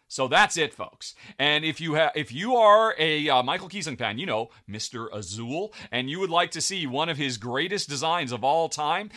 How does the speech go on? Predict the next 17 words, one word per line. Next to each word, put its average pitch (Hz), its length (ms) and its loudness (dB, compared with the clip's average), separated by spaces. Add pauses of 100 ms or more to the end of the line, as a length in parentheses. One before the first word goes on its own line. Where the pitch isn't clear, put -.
(160)
this 160 160 -4
might 208 160 -4
be 208 60 -8
one 196 160 -6
of 180 80 -10
your 190 100 -6
few 202 200 -12
chances 202 460 -8
to 143 120 -12
do 156 280 -4
it, 123 140 -6 (160)
unless 135 340 -2
you 165 180 -8
live 127 300 -2
in 143 100 -6
South 110 300 -4
America. 120 580 -2